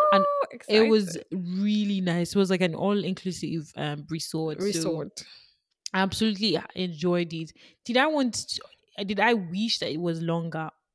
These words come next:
Speaker 1: Absolutely. Like,
Speaker 2: I
Speaker 1: I
Speaker 2: imagine
Speaker 1: remember on the
Speaker 2: that.
Speaker 1: day we were supposed to leave,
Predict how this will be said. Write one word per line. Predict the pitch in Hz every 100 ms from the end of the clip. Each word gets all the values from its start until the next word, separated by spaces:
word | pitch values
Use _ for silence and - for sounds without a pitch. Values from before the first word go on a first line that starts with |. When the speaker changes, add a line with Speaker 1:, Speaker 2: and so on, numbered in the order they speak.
| _ 196
Speaker 1:
Absolutely. | 190 - 196 175 165 156
Like, | 156 175 -
Speaker 2:
I | 180 185
Speaker 1:
I |
Speaker 2:
imagine | 208
Speaker 1:
remember | 214 214 254 294
on | 247
the | 185
Speaker 2:
that. | 175
Speaker 1:
day | 202
we |
were | 185
supposed | 190 196 -
to | 175
leave, | 165 170 185